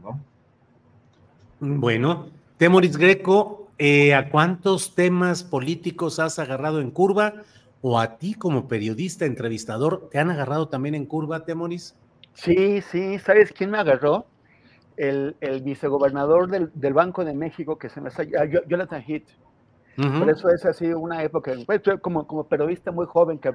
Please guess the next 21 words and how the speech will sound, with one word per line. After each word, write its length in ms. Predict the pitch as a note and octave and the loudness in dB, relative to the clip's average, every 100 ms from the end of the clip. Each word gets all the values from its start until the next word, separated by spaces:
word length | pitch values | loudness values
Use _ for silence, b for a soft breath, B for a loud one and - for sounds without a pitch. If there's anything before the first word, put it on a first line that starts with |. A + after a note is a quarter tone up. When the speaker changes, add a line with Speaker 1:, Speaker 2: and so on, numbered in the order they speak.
| - | -6
Speaker 3:
que 100 | C3 | -10
pensaba 400 | C3+ A#2+ D#3 D#3+ | -10 -6 -4 -4
que 120 | C3+ | -6
podía 280 | A#2 B2 C#3 | -10 -8 -8
entrarle 300 | C#3+ D#3 D#3 | -4 -4 -4
a 40 | |
cualquier 320 | C#3+ B2 D3+ D3 | -6 -8 -8 -2
cosa, 380 | E3+ - G3 - _ _ _ b b b | -2 -2 -10 -12 _ _ _ b b b
Speaker 2:
Ujú. 280 | A#2 G2+ A2 | -10 -8 -6
Speaker 3:
eh, 260 | C3+ C3 C#3 | -4 -4 -6
me 220 | D3+ C#3+ | -6 -6
encargaron 500 | C#3 C#3+ D3+ G3+ F3+ | -2 -2 0 -2 -2
un 140 | F#3+ F3+ | -6 -6
pronóstico 840 | F3+ E3 F3 F#3 - F#3 - D3 | -6 -4 -4 -8 -12 -14 -6 -6
económico 800 | - C#3 D#3 F3+ F3+ E3+ - C#3+ | -6 -8 -8 -10 -10 -12 -8 -8
del 220 | C3+ C3+ | -6 -4
año 240 | F3+ F#3 - | -2 -4 -4
que 120 | C#3+ | -6
venía 500 | C#3+ E3 G#3+ F#3+ - | -4 -4 -4 -4 -4
para 180 | C#3+ D3+ | -2 0
una, 220 | F#3 | -2